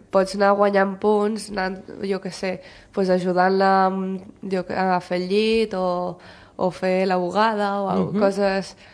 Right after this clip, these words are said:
Speaker 1: que ella després, pues, t'ho, t'ho recompensarà en, en forma de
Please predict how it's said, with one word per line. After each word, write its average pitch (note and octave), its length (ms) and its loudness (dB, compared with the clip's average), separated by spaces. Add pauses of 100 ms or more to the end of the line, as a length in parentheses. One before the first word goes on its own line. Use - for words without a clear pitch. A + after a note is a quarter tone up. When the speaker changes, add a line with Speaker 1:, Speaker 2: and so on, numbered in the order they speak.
(180)
Speaker 1:
que F#3 280 4
ella G3 240 6
després, G3+ 520 4
pues, F3 380 -2
t'ho, - 440 -6 (360)
t'ho G3+ 100 -2
recompensarà F#3 1120 4 (160)
en, G3 460 -6 (200)
en F#3 140 -4
forma F#3+ 380 0
de F3 260 4